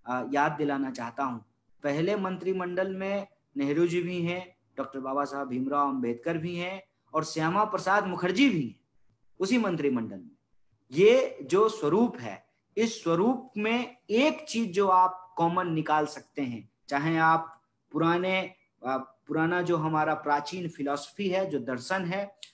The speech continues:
उसके स्कूल से अगर आप निकालने का प्रयास करें, उस thought process से अगर आप निकालने का प्रयास करें, चाहे आप modern democracy में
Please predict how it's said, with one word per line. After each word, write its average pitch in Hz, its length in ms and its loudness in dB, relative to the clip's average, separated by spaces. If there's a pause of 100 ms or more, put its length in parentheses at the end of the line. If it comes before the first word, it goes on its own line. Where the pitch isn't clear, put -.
(120)
उसके 170 380 2
स्कूल 214 440 -2
से 214 160 2
अगर 202 180 2
आप 202 160 2
निकालने 196 440 -2
का 196 100 -4
प्रयास 190 380 -4
करें, 190 320 -8
उस - 200 -20 (100)
thought 165 120 2
process 185 500 -2
से 190 60 -2
अगर 185 180 -2
आप 185 160 -2
निकालने 185 380 -6
का 185 120 -10
प्रयास 185 420 -6
करें, 185 180 -8 (420)
चाहे 185 280 2
आप 202 480 4 (140)
modern 226 440 6
democracy 185 600 0
में 151 280 -2